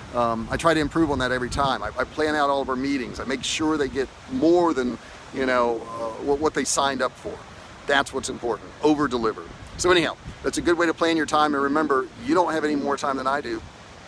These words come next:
You don't have any less time than I do. We all have the same amount of time. How are you gonna choose to spend that time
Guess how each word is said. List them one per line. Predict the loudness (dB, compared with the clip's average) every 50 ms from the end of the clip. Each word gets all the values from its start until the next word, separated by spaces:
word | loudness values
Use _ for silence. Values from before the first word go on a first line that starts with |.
| -18 -12 -4
You | -2
don't | 0 2
have | 2 2
any | 0 0
less | 0 0 0 -2 -2
time | -2 -2 -2 -2 -2
than | -2 -4
I | -4 -6 -6
do. | -8 -10 -12 -12 -6 -4
We | -2 0
all | 0 2 0 0 -2
have | -4 -4 -8 -8
the | -8
same | -8 -6 -6 -4 -4 -4 -4 -4 -4 -6 -8 -10 -10 -8
amount | -6 -4 -2 -2 -2 -4
of | -4 -6
time. | -6 -6 -6 -6 -6 -8 -10 -14 -16 -16 -16 -12 -4
How | 2 2 4
are | 4 4
you | 2
gonna | 2 0 -2
choose | -2 -2 0 0 0 0
to | -2 -4
spend | -2 0 0 0 2
that | 0 0
time | 0 0 0 2 2 0 -2 -4 -6